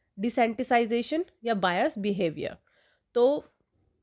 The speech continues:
इसका जो मीडिया से अनअफेक्टेड रहता है, वो है लिटरेसी रेट। बाकी आपका कंज्यूमर बिहेवियर,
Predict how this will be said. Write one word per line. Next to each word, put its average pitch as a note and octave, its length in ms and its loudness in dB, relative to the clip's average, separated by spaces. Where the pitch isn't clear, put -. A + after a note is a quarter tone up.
इसका B3+ 400 -2
जो C4 180 6
मीडिया A#3 340 2
से C4+ 140 -2
अनअफेक्टेड A#3 580 0
रहता G#3+ 220 2
है, A3 60 2
वो A3 180 0
है A3 140 2
लिटरेसी G3 520 0
रेट। G3 280 0
बाकी G#3 320 0
आपका A#3 220 2
कंज्यूमर G#3 500 0
बिहेवियर, G3 640 2